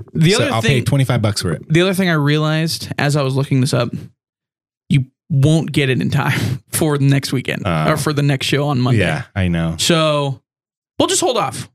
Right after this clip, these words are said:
Speaker 1: We'll hold off. We'll, we'll do Thanksgiving weekend.
Speaker 2: Okay.
Speaker 1: And then, 'cause you should get it by then, I would hope.
Speaker 2: I really hope you buy Fear two right. I'm serious.
Speaker 1: I'm
Speaker 2: Dead,
Speaker 1: gonna buy
Speaker 2: dead
Speaker 1: Fear
Speaker 2: serious.
Speaker 1: two.
Speaker 2: But
Speaker 1: I'm
Speaker 2: can you
Speaker 1: gonna
Speaker 2: play
Speaker 1: buy
Speaker 2: this?
Speaker 1: it.
Speaker 2: It's gonna be on sale for, like,
Speaker 1: I'm
Speaker 2: ninety percent
Speaker 1: d-, hey,
Speaker 2: off.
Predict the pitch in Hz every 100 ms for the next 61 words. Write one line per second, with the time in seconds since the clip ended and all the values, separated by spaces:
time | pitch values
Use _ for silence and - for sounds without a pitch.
0 | - 165 208 185 175 170 - - _ _
1 | _ - 147 156 170 156 151 247 247 233
2 | 185 190 175 160 139 135 - - 92 -
3 | _ - 143 135 131 - 147 151 147 139
4 | 131 131 - 143 170 156 156 - 117 123
5 | 113 - 143 127 - - - - 185 233
6 | 175 180 156 143 135 139 123 123 117 123
7 | 110 120 104 92 107 123 117 - 120 82
8 | 73 - 151 151 - 427 403 427 427 440
9 | 440 285 - 151 - 185 262 427 415 427
10 | 415 349 170 165 220 208 175 135 196 139
11 | 120 127 135 147 190 262 160 143 - -
12 | 117 85